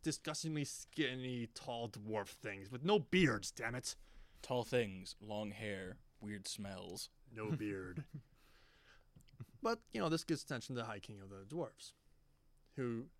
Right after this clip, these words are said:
Speaker 1: sends out a party to go invite them.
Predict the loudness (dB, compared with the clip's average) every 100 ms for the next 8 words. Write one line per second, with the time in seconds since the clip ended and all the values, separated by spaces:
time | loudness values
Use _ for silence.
0 | -16 -6 -2 2 4 2 0 -4 -4 -6
1 | -4 -2 -2 -6 -20 -4 2 2 2 -2
2 | _ _ _ _ _ -20 -8 -2 0 0
3 | -2 -8